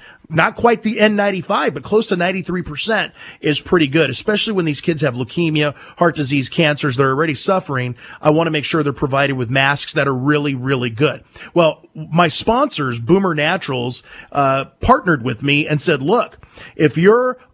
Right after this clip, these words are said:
audience donates just ten dollars, the cost of one mask,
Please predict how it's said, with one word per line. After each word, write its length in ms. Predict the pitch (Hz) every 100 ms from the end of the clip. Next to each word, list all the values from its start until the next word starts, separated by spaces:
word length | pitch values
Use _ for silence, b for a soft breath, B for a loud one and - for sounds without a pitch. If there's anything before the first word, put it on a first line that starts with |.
| -
audience 640 | 208 254 196 135 131 -
donates 600 | 127 120 196 226 196 -
just 340 | 123 180 220 -
ten 240 | 214 220
dollars, 600 | 185 214 226 135 127 143 - b b b b -
the 100 | 147
cost 360 | - 196 220 175
of 180 | 131
one 200 | 151 202
mask, 540 | 180 165 233 277 -